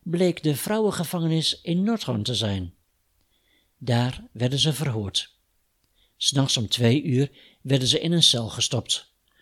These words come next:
Een cel waar ze met hun negenen in zaten. Allemaal Duitse vrouwen, van wie er verschillende met Nederlanders getrouwd waren.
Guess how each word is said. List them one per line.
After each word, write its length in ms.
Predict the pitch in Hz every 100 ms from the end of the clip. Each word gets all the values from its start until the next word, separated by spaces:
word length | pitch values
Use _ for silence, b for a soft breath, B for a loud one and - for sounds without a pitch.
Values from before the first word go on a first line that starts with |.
| b b
Een 160 | - 139
cel 360 | - 147 139 127
waar 200 | 131 123
ze 120 | 127
met 140 | 117
hun 160 | 107 101
negenen 440 | 113 120 120 117
in 180 | 127 107
zaten. 420 | 117 104 101 101 - _ _ _ _ _ _ _ _ _
Allemaal 460 | - 165 160 127 117
Duitse 380 | 113 127 143 135
vrouwen, 480 | - 123 104 156 b b b
van 240 | - 170
wie 200 | 151 175
er 80 | 131
verschillende 580 | - 135 - 185 120 120
met 180 | 135 127
Nederlanders 580 | 160 208 123 101 98
getrouwd 400 | - 117 113 104
waren. 420 | 98 101 98 98